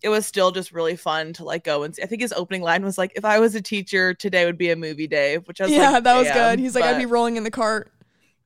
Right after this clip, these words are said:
Speaker 1: Yeah.
Speaker 2: which is great. And he,
Speaker 1: But it was
Speaker 2: he
Speaker 1: really
Speaker 2: was still
Speaker 1: funny.
Speaker 2: amazing. It
Speaker 1: It
Speaker 2: was
Speaker 1: was
Speaker 2: funny.
Speaker 1: funny.
Speaker 2: And, well,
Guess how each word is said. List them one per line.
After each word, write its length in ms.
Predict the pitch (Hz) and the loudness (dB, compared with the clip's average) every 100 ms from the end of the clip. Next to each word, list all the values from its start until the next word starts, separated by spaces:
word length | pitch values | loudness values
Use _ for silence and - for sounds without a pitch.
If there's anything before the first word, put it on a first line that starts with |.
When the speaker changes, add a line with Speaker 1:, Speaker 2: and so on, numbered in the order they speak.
| - | -10
Speaker 1:
Yeah. 220 | 180 170 | -2 0
Speaker 2:
which 120 | 254 | 2
is 100 | 277 | -2
great. 400 | 233 226 208 196 - _ _ - | -2 -2 0 -4 -8 _ _ -4
And 300 | 247 247 247 | 0 2 2
he, 40 | |
Speaker 1:
But 100 | 294 | 2
it 60 | 311 | 2
was 140 | 277 | 0
Speaker 2:
he 60 | 294 | 2
Speaker 1:
really 140 | 269 | 2
Speaker 2:
was 20 | |
still 120 | 269 214 | 4 2
Speaker 1:
funny. 100 | 196 | 2
Speaker 2:
amazing. 440 | 208 220 208 226 _ _ _ _ _ _ _ _ _ _ _ _ _ _ _ _ _ - | -4 -6 -8 -12 _ _ _ _ _ _ _ _ _ _ _ _ _ _ _ _ _ -8
It 60 | 233 | -4
Speaker 1:
It 20 | |
Speaker 2:
was 80 | 226 | -4
Speaker 1:
was 100 | - | -4
Speaker 2:
funny. 360 | 208 208 214 | -8 -6 -8
Speaker 1:
funny. 80 | 196 - | -10 -10
Speaker 2:
And, 540 | 226 226 226 220 226 - _ | -6 -2 -2 -2 -4 -10 _
well, 400 | 220 220 202 190 | -6 -2 -2 -4